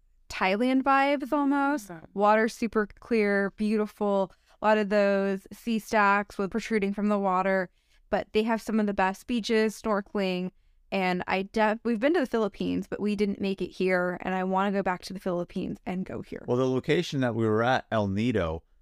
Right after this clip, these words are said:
Speaker 3: Coron is actually really, really close to it. We probably could have gone, but we, for whatever reason, time-wise, didn't. And again, we were traveling with Brittany's mom and family, so a lot of factors played into it.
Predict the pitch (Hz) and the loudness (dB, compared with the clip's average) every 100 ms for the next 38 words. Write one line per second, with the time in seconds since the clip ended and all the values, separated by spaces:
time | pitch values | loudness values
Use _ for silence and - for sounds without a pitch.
0 | - - - 101 95 131 143 107 92 113 | -20 -20 -6 -2 0 0 2 0 2 2
1 | 113 - 104 98 92 101 110 110 104 101 | 2 2 0 0 0 0 2 2 2 2
2 | 98 - 110 98 - - 123 107 85 - | 0 0 0 0 -2 -2 0 2 0 -2
3 | 101 101 - 120 135 107 104 101 - 120 | -4 -2 0 2 2 0 -2 -2 2 2
4 | 113 95 92 92 85 82 85 87 80 - | 4 2 0 0 -2 -4 -4 -6 -8 -12
5 | _ 101 95 104 101 95 95 98 90 85 | _ 0 2 4 2 2 0 0 0 -2
6 | 90 92 92 90 82 82 80 101 92 85 | 0 0 2 0 0 -2 0 0 0 -2
7 | 87 87 87 85 85 82 95 90 87 - | -2 -2 -2 -2 -4 -2 -2 0 -4 -6
8 | 85 82 80 98 101 98 92 - 78 - | -4 -4 -2 2 2 2 -2 -8 -12 -4
9 | 101 98 95 95 90 87 85 87 92 90 | -2 0 0 0 0 -2 0 2 2 0
10 | - 87 87 90 82 - 87 85 87 101 | 0 0 0 -6 -6 -6 -6 -2 -4 0
11 | 127 147 | 0 0